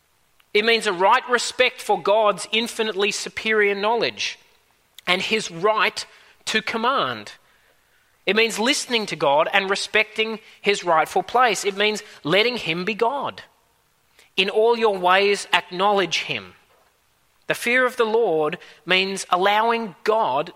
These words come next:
to be God, letting him lead you, respecting his right to rule.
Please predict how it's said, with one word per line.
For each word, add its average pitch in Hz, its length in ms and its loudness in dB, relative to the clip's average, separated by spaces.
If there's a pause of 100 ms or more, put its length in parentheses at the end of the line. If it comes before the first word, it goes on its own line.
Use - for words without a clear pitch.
to 170 160 -6
be 180 380 -4
God, 185 580 -4 (1700)
letting 202 260 2
him 233 240 0
lead 254 320 0
you, 113 320 -6 (460)
respecting 214 720 -2
his 226 220 -6
right 143 300 -2
to 175 120 -8
rule. 160 500 -10